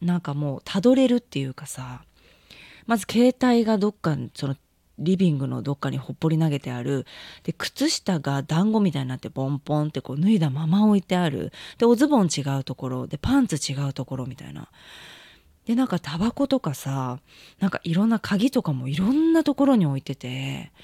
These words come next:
なんかすごいねってめちゃめちゃになっちゃってるんですよ。で、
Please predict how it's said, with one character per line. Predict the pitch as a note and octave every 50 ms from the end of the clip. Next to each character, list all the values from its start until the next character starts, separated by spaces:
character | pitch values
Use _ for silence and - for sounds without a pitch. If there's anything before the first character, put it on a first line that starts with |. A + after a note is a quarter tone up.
| - - - - - - - - - - - _ _ - E3
な | F#3+ G3 A3+
ん | A#3+
か | A3+ - - E3 C#3 A#2+ B2
す | - - - - E3 F3 F3+ G#3 B3+
ご | B3+ D4+ E4+ A4+ C5+
い | C#5 F#4+
ね | B3 F#3 E3
っ | D#3+
て | - - -
め | C3+ C#3 D#3 D#3+
ち | D3 - -
ゃ | D#4
め | F4+ G#4+ G#4
ち | -
ゃ | A4 G#4
に | G#4
な | G#4 G#4
っ | G4+
ち | -
ゃ | A3+
っ | F#3+
て | - E3
る | C#3+
ん |
で | C3 -
す | C#3 - -
よ。 | F#2+ - - - -
で、 | G3+ C4 A#3